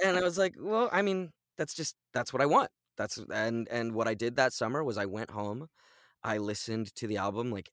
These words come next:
every day. I sang along with it. Um, I <laughs> lost, like, thirty pounds, um, so that I could be on stage in just a little tiny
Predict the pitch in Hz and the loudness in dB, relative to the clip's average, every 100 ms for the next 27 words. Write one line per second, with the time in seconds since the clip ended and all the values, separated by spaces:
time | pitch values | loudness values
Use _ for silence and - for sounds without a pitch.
0 | - 104 90 120 117 90 98 117 92 - | -10 -10 -4 -4 -2 -4 -4 -4 -4 -6
1 | 98 117 104 95 101 98 110 123 _ _ | -4 -2 -4 -4 -6 -6 -4 -4 _ _
2 | _ _ - 95 95 95 98 - 104 104 | _ _ -6 -4 -2 -4 -6 -4 -4 -2
3 | - - - - - 107 98 - 98 113 | -6 -8 -8 -8 -8 -8 -8 -4 -4 -4
4 | 120 101 101 107 - - _ _ _ _ | -4 -4 -2 -4 -6 -14 _ _ _ _
5 | - 107 101 98 98 98 95 - - 110 | -2 0 0 -2 -4 -4 -6 -10 -8 -4
6 | 101 101 101 104 98 101 101 101 104 - | -2 -2 -6 -8 -6 -4 -4 -6 -6 -4
7 | 101 101 95 104 92 95 104 101 107 110 | -4 -4 -6 -6 -6 -8 -6 -6 -6 -4
8 | 107 101 | -6 -6